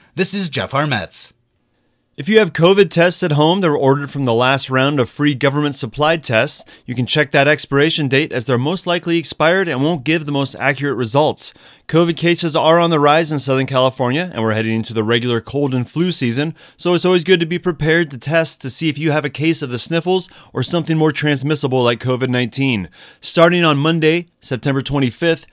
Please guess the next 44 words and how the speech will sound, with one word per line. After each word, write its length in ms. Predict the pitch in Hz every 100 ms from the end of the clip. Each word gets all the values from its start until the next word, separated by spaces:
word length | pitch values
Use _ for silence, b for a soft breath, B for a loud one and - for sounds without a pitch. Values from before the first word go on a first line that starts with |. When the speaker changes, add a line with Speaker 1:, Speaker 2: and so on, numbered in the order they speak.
| -
Speaker 2:
you 120 | 147
can 120 | 165
request 400 | 156 151 156 -
four 260 | - 156 160
more 180 | 160 147
free 320 | - 165 175
covid 360 | - 156 156
tests 320 | 135 120 131 -
from 200 | 113 101
covid 440 | 104 131 127 120
dot 240 | 120 123
gov, 400 | 101 123 127 113 - B B
and 120 | 120
they 80 | 127
also 220 | 127 127
have 100 | 139
a 40 | 127
link 280 | 120 139 131
there 180 | 135
that 80 | 143
you 80 | 135
can 140 | 123
check 300 | 113 147 143
the 140 | 147 143
expiration 560 | 139 - 135 151 160
date 200 | 127 135
of 100 | 135
your 100 | 117
current 360 | 107 - 196 156
test 300 | 120 120 -
before 240 | 117 135
you 100 | 127
toss 400 | 113 117 147 160
'em. 180 | 107 101 B B B
There's 160 | 120 110
a 60 |
possibility 600 | 101 131 123 131 139 143
that 160 | 131 117
their 140 | 120
expiration 560 | 117 - 120 131 135 131
date 200 | 135 131
has 260 | 104 127 113
been 120 | 120
extended. 600 | 113 - 120 127 92